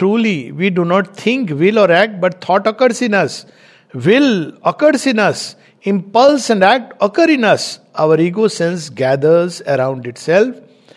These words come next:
refers to itself all this flow of natural activities। It is cosmic force। ये तो बात हो गई अनीश की अवस्था। ये सब हमारे अंदर हम कहते हैं, "नहीं, मेरा मन कर रहा है।" भाई, आपका मन क्या कर रहा है? आपका मन है क्या?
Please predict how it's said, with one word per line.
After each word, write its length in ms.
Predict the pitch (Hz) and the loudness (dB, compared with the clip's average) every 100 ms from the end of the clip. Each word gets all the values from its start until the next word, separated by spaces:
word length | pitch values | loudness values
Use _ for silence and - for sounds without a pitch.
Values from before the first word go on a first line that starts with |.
| _ _ 135 | _ _ -8
refers 500 | 131 139 226 247 226 | -6 -2 0 0 -2
to 200 | 208 165 | -4 -4
itself 360 | - 147 143 143 | -4 -4 -2 -4
all 480 | - 143 170 226 | -8 -2 0 0
this 300 | 233 226 - | 0 -4 -6
flow 260 | 170 160 170 | 0 2 0
of 120 | - | -2
natural 600 | 156 135 131 151 139 123 | -6 -6 -6 -6 -6 -8
activities। 680 | - 87 73 - - - - _ _ _ _ _ _ - | -12 -16 -16 -18 -20 -20 -20 _ _ _ _ _ _ -14
It 80 | 156 | -10
is 180 | 220 - | -12 -12
cosmic 480 | - - - 175 - | -12 -12 -12 -16 -16
force। 520 | - - - - - | -18 -20 -20 -20 -14
ये 140 | 170 | -12
तो 240 | 160 151 - _ 131 | -10 -14 -16 _ -10
बात 280 | 131 127 | -8 -8
हो 100 | 143 | -12
गई 240 | - - - | -16 -18 -14
अनीश 380 | 147 160 170 - | -10 -8 -8 -10
की 140 | - | -12
अवस्था। 500 | 151 127 - - - _ _ _ _ _ _ _ _ _ _ | -12 -12 -14 -20 -20 _ _ _ _ _ _ _ _ _ _
ये 100 | 165 | -12
सब 120 | 160 | -6
हमारे 260 | 226 190 180 | -4 -2 -4
अंदर 160 | 170 139 | -4 -6
हम 60 | |
कहते 160 | 143 143 | -6 -8
हैं, 80 | 117 | -8
"नहीं, 360 | 117 214 180 | -2 -2 -2
मेरा 280 | 135 175 220 | -2 0 2
मन 220 | 202 196 | 2 0
कर 180 | 180 156 | 0 -2
रहा 140 | 135 | -2
है।" 120 | 110 - 123 | -6 -12 -12
भाई, 180 | 165 | -8
आपका 300 | 196 139 - | -4 -6 -6
मन 220 | 180 151 208 | -6 -6 -6
क्या 180 | 190 | -6
कर 140 | 165 151 | -4 -4
रहा 100 | 143 | -4
है? 20 | |
आपका 220 | 135 175 | -6 -8
मन 220 | 139 147 | -10 -10
है 140 | 139 165 | -8 -10
क्या? 280 | - - | -10 -14